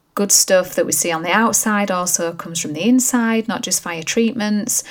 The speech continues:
So I can also have fun then with my marketing that feels really aligned with who I am. So I can talk about recipes and juicing. I can talk a little bit about the yoga, um, practice that I do, 'cause I'm also a yoga guide.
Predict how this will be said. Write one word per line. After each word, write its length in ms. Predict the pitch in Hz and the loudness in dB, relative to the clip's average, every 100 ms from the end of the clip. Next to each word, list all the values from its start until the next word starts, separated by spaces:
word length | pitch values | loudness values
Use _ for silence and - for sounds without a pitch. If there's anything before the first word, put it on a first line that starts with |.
| - - - | -16 -18 -8
So 180 | - 214 | 0 2
I 140 | 233 | 2
can 160 | 233 226 | 2 0
also 240 | 220 208 | 2 0
have 180 | - 180 | -4 -6
fun 340 | - 311 330 | -2 0 2
then 200 | 226 180 | 2 0
with 120 | 180 | -6
my 80 | 180 | -6
marketing 680 | 175 208 208 - 196 165 160 | -2 0 0 -4 -6 -4 -4
that 120 | 160 | -6
feels 360 | - 180 175 175 | -6 -4 -2 -4
really 240 | 185 180 | -4 -4
aligned 400 | 175 170 170 170 | -4 -4 -4 -4
with 100 | 165 | -6
who 140 | - 160 | -4 -4
I 80 | |
am. 400 | 151 196 220 214 | -2 0 0 0
So 180 | 196 - | 0 -2
I 100 | 165 | -4
can 220 | 165 165 | -6 -10
talk 380 | 165 170 165 - | -8 -6 -8 -8
about 360 | - 143 143 135 | -6 -4 -4 -8
recipes 1040 | - - 208 - 214 - 190 185 185 180 151 | -4 -2 -2 -2 -4 -6 -6 -6 -6 -6 -6
and 280 | 147 143 139 - - _ | -6 -8 -10 -18 -20 _
juicing. 800 | - 233 226 - 226 202 196 190 | 4 4 4 2 0 2 2 0
I 120 | 170 | -4
can 180 | 165 165 | -8 -10
talk 320 | 160 170 165 | -8 -8 -8
a 20 | 165 | -6
little 220 | 156 160 | -6 -4
bit 120 | 147 | -4
about 300 | 151 156 151 | -6 -6 -8
the 80 | 160 | -8
yoga, 760 | 165 196 214 208 214 202 196 196 - - - _ - | -2 0 2 0 0 2 0 -2 -12 -20 -20 _ -8
um, 720 | 185 180 180 180 180 180 175 - | -4 -2 -4 -6 -10 -14 -10 -8
practice 420 | - 196 - 190 | -4 -4 -4 -6
that 140 | - - | -4 -4
I 80 | 175 | -6
do, 280 | 180 175 | -4 -4
'cause 140 | 175 - | -4 -8
I'm 100 | 165 | -8
also 320 | 165 170 170 | -4 -4 -4
a 60 | 165 | -4
yoga 380 | 180 185 180 | -2 -2 -4
guide. 640 | 185 175 175 175 180 175 | -4 -2 -2 -2 -4 -6